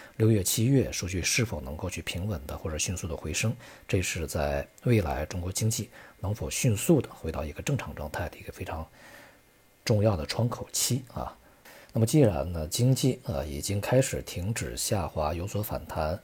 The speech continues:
那么因此呢，在货币政策上面，那么其他的政策方面呢，可能就不需要在当前啊，那么迫切的再去推出大规模的刺激的措施啊。因此呢，我们看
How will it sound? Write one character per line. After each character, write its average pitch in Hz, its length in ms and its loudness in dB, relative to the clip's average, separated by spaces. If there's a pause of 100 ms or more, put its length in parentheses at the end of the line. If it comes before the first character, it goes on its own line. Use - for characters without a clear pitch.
(320)
那 - 80 -6
么 95 80 0
因 131 180 4
此 139 200 0
呢， 67 200 -2
在 78 280 -4
货 - 160 -2
币 110 40 0
政 113 140 2
策 107 140 2
上 101 140 2
面， 104 180 2 (480)
那 85 120 -2
么 80 280 -2
其 - 160 -2
他 120 200 0
的 127 100 4
政 98 140 -2
策 87 80 -2
方 92 180 -2
面 95 160 0
呢， 71 120 -8
可 - 200 -10
能 71 320 -4
就 78 360 -4
不 - 80 -4
需 110 180 2
要 117 180 8
在 76 220 -4
当 123 240 2
前 - 320 -4
啊， - 100 -12 (200)
那 107 100 0
么 95 120 0
迫 - 260 2
切 - 120 -2
的 80 120 -2
再 - 180 -4
去 - 140 -8
推 - 200 -6
出 95 220 -6 (340)
大 82 160 0
规 104 160 2
模 80 160 -2
的 82 80 -4
刺 - 200 0
激 69 160 -6
的 69 220 -6
措 - 280 -6
施 - 240 -4 (100)
啊。 - 180 -8 (320)
因 107 120 0
此 110 120 -2
呢， 69 200 -4
我 67 100 -6
们 76 100 -10
看 120 240 2